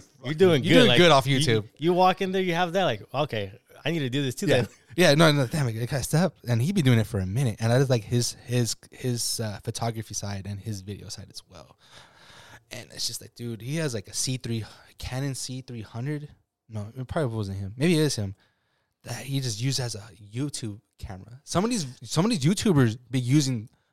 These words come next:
Speaker 2: big boy
Speaker 1: Yeah.
Speaker 2: cameras like the Komodo just for a YouTube
Speaker 1: Just for
Speaker 2: video.
Speaker 1: YouTube video. Like, dude, like, wh-, what? <laughs>
Speaker 2: The tech guy, uh,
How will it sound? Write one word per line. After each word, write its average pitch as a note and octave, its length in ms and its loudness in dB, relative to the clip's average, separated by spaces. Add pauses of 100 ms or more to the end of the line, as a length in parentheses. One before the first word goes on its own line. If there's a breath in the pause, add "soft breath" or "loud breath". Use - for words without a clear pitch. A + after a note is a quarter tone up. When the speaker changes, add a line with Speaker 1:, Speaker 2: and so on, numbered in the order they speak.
(100)
Speaker 2:
big E3 200 -4
boy D#3 120 2
Speaker 1:
Yeah. B2 180 4
Speaker 2:
cameras C3+ 300 4
like G#2+ 140 -4
the G#2+ 80 -6
Komodo B2+ 500 -2
just B2+ 160 -4
for B2+ 140 -4
a G#2 80 -8
YouTube G2+ 160 -6
Speaker 1:
Just D3 180 4
for G#2+ 80 -2
Speaker 2:
video. A#2+ 160 0
Speaker 1:
YouTube A#2+ 160 -6
video. A#2 200 -6
Like, G2+ 140 -12
dude, F3 160 -2
like, G#2 160 -4
wh-, B2 300 -20
what? B2 520 0 (260 loud breath)
<laughs> - 200 -20
Speaker 2:
The B2+ 100 -2
tech G3 260 2
guy, A#2 300 6 (380 loud breath)
uh, C3 420 4